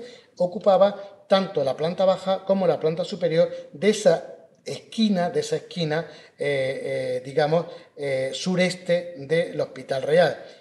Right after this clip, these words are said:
Incluso se dice que las ventanas, eh, de la, del entresuelo daban, eh, lógicamente, sobre la huerta del mayordomo, daban sobre el campo, sobre el campo del Triunfo.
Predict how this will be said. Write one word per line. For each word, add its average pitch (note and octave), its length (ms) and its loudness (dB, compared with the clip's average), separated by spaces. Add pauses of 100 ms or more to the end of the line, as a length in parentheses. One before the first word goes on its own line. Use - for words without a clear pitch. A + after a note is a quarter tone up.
Incluso D#3+ 340 -4
se E3 140 0
dice F3 680 -8
que F#3 120 2
las D#3+ 200 2
ventanas, E3 680 0 (100)
eh, C3 360 -6
de C3 160 -6
la, A#2 300 -8
del B2+ 200 -8
entresuelo E3 600 4 (240)
daban, E3 420 4 (300)
eh, C3 480 -8
lógicamente, E3 680 0
sobre E3 560 2
la C#3+ 160 -2
huerta E3+ 480 0
del B2 200 -6
mayordomo, F#3 680 4 (200)
daban D#3+ 400 0 (200)
sobre E3+ 520 4
el C3 120 -12
campo, C#3 540 -8
sobre C3 220 -8
el A#2 100 -14
campo B2 400 -10
del A#2 260 -12
Triunfo. - 420 -20